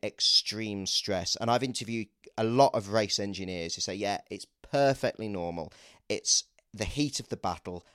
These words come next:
and we have a smile about it afterwards." Max and his race engineer get on v-,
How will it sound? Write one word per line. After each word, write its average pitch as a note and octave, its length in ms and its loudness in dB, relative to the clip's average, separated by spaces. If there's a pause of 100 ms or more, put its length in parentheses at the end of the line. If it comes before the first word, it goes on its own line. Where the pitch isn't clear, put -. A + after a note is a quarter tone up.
(120)
and G2+ 100 -6
we G2+ 60 -2
have G2 80 -2
a G2 40 -4
smile G2+ 360 2
about F#2+ 260 2
it - 60 -8
afterwards." F2+ 440 -6 (360)
Max C3+ 340 4
and C3 80 0
his A2+ 120 -2
race A2 220 2
engineer G2 380 -2
get F#2 160 -2
on F#2+ 120 -2
v-, F#2+ 160 -6